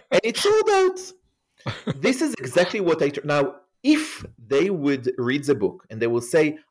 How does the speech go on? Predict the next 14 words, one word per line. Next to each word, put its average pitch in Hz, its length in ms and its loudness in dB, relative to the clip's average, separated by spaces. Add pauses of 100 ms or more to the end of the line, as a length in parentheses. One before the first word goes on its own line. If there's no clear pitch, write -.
"Ah, 180 260 2 (480)
this 170 240 0
is 170 120 -4
about 131 420 0
us, 123 260 -4
but 113 380 -2
just 185 280 -2
academic, 120 1160 -2
it's - 200 -6
so 160 480 0 (120)
boring, 139 720 0
and 113 120 -2
it's - 160 -12
like, 113 300 0